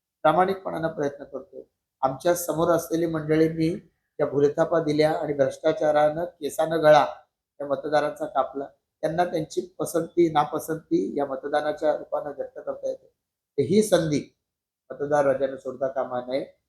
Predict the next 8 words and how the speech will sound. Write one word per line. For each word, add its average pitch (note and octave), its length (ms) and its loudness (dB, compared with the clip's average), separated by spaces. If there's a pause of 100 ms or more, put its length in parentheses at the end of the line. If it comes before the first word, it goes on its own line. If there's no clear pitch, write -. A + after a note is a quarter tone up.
(200)
आपलं C#3+ 440 0 (680)
मत F3+ 100 6 (680)
मतपेटीमध्ये C#3+ 720 0
जाऊन C3+ 460 2
आपण, - 220 -6 (420)
अ, B2 380 4
नोंदवलं D3 360 4
पाहिजे D3+ 380 0